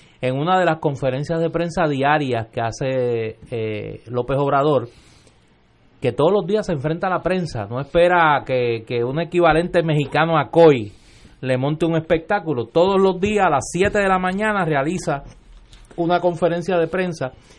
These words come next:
y hoy se le preguntó sobre el tema de Puerto Rico y no tuvo duda en expresar su respaldo a la independencia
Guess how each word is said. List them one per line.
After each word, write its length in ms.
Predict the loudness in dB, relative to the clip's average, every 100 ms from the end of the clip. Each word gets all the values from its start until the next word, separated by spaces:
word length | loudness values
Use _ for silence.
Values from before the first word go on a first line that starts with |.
| -20 -8
y 120 | 0 4
hoy 160 | 4
se 140 | 4 2
le 100 | 2
preguntó 440 | 0 -2 -2 -2
sobre 260 | 0 -2 -2
el 100 | -6
tema 240 | -2 2
de 100 | 0
Puerto 360 | 0 -4 -2 -2
Rico 460 | -2 -4 -6 -8 -6
y 220 | -6 -4
no 500 | -2 -2 0 0 -2
tuvo 360 | 0 0 0 0
duda 440 | 0 0 -2 -4 -14 -20 -20 -20 -20 _ _ _ _ _ _ _ _ _ -10
en 160 | -4 -2
expresar 720 | -2 -2 -2 0 2 2 -2 -14 -20 -20 -20 -20
su 280 | -10 -2 0
respaldo 800 | 2 -2 2 2 2 0 -2 -4 -4
a 220 | 0 2
la 120 | 2
independencia 960 | 0 0 0 -2 -2 -4 -4 -2 -2